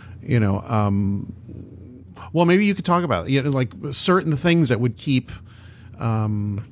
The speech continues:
the, the good pe-, the good folk from taking you or your children away, um, were actually researched, and this was fascinating to me, by, by Anne Druffel for her book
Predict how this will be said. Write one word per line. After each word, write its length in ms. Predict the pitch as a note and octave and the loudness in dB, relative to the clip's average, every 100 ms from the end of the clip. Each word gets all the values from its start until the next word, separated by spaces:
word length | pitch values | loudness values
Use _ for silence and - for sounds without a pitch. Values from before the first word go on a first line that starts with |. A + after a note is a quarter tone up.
| - | 0
the, 140 | A#2+ | 2
the 180 | A#2+ B2 | 4 4
good 280 | A2 D3 C#3 | 8 6 6
pe-, 200 | - B2+ | 0 -2
the 140 | A2 | 0
good 260 | A#2 E3+ D#3 | 2 2 2
folk 300 | C3+ A#2+ - | 2 0 0
from 180 | - G#2+ | -4 -2
taking 400 | C3 B2+ C3 A#2+ | 0 0 2 2
you 200 | B2 C3+ | 2 2
or 100 | A2+ | 0
your 120 | G#2 | -2
children 400 | G#2 C#3 C3+ A2+ | -2 0 0 0
away, 420 | G#2 A2+ C3+ A2+ - - - - - | 0 0 2 0 -2 -12 -20 -20 -6
um, 260 | A#2+ B2+ C3 | -2 0 2
were 160 | C#3 D3+ | 2 4
actually 400 | D#3 - E3 C3 | 2 2 4 6
researched, 580 | C#3+ A3+ - B2+ B2 | 6 6 4 4 2
and 220 | - C#3+ F3+ | 2 4 6
this 160 | A3 | 4
was 220 | C#3 - | 2 0
fascinating 560 | - G#3+ A3+ C3 G2+ A2+ | 0 0 2 0 0 -2
to 120 | A#2+ | 0
me, 120 | C3 | 0
by, 200 | D#3 C3 - | 2 0 0
by 180 | C3+ B2 | 0 2
Anne 240 | B2+ B2+ | 2 2
Druffel 340 | C3+ D3 D3 | 2 2 0
for 220 | B2 A#2 A2+ | -4 -2 -2
her 140 | B2 | 0
book 340 | A2+ A#2+ A2+ | 2 2 2